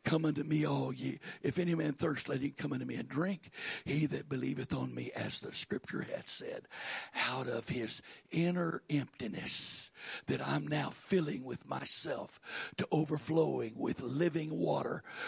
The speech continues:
which, which of course the next verse says, John seven,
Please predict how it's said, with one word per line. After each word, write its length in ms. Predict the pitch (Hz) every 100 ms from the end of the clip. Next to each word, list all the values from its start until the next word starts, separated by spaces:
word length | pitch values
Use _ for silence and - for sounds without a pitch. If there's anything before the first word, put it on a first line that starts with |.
| -
which, 300 | - 131 - - -
which 260 | - 160 -
of 120 | 151
course 340 | - 151 139 -
the 120 | 156
next 360 | 147 127 -
verse 260 | 175 196 185
says, 600 | - 104 98 - - - - - - - - -
John 320 | - - 151 143
seven, 560 | - 156 131 143 -